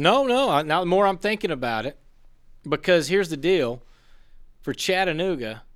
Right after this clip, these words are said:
you just beat 'em like a drum, right? So that's in your head.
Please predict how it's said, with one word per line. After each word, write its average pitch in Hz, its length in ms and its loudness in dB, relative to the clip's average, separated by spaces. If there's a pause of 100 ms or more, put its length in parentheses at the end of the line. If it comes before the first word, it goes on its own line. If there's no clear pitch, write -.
(600)
you 131 140 -6
just 160 360 -6
beat 175 160 0
'em 160 100 -4
like 156 220 -6
a 123 80 -8
drum, 120 540 -6
right? 120 180 -8
So 147 100 -4
that's 147 140 -8
in 151 140 -6
your 120 140 -8
head. 92 360 -12